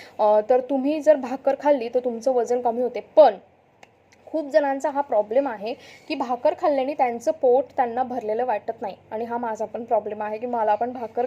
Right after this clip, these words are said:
खाल्ली नुसती की माझं पोट मला भरलेलंच वाटत नाही. अशा वेळेस काय करायचं? समजा तुमचा आहार आहे दोन ते तीन पोळ्यांचा, तर तुम्हाला अशा वेळेस काय करायचं आहे, तुम्ही एक भाकर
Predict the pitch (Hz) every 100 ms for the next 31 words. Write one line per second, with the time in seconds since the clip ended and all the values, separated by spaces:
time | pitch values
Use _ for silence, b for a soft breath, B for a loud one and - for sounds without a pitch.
0 | 277 240 240 240 240 220 233 B B B
1 | - 269 233 240 247 262 262 247 247 240
2 | 214 233 240 214 - - - b b 247
3 | 247 294 294 294 226 220 196 196 - b
4 | b - 285 269 359 349 302 320 269 262
5 | 277 254 269 247 247 247 285 262 262 247
6 | 214 202 196 226 269 b b - 269 269
7 | 294 311 320 302 302 302 302 294 226 220
8 | 247 269 285 - 240 262 226 262 - 277